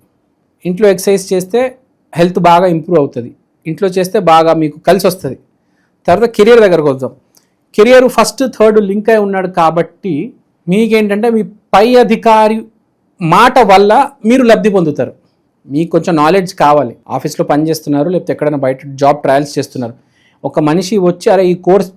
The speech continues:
చేయి, అరే ఈ టూల్ నేర్చుకో", ఎవరైనా చెప్పి తెలుసుకొని అప్పుడు చేస్తే దానివల్ల మీకు ప్లస్ అవుతుంది, మీరు అయోమయంలో ఉంటారు.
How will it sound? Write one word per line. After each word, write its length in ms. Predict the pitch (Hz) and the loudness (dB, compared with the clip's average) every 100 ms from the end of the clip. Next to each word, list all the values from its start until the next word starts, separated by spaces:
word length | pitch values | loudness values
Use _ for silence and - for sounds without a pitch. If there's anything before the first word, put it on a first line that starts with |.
| - | -2
చేయి, 200 | 185 185 | -2 0
అరే 100 | 175 170 | -2 -2
ఈ 40 | |
టూల్ 380 | 165 202 208 175 | -2 -4 -2 -2
నేర్చుకో", 540 | 180 185 - 185 156 - - | -4 -6 -8 -6 -6 -6 -2
ఎవరైనా 260 | 175 190 180 196 | 0 -2 -2 0
చెప్పి 240 | 185 269 | 0 -2
తెలుసుకొని 580 | - 220 226 - 262 269 | -2 0 0 -2 -2 -2
అప్పుడు 360 | 240 214 - 247 | -2 -4 0 0
చేస్తే 260 | 254 - | 0 0
దానివల్ల 440 | 226 214 220 233 269 | 0 2 2 0 0
మీకు 180 | 240 | -2
ప్లస్ 300 | - 220 214 | 0 -2 -2
అవుతుంది, 280 | 226 180 120 _ _ _ _ _ _ _ - | -4 -6 -12 _ _ _ _ _ _ _ -4
మీరు 140 | 196 233 | 2 4
అయోమయంలో 540 | 226 254 254 254 247 | 6 4 4 2 2
ఉంటారు. 420 | 214 180 127 - | 0 -2 -4 -8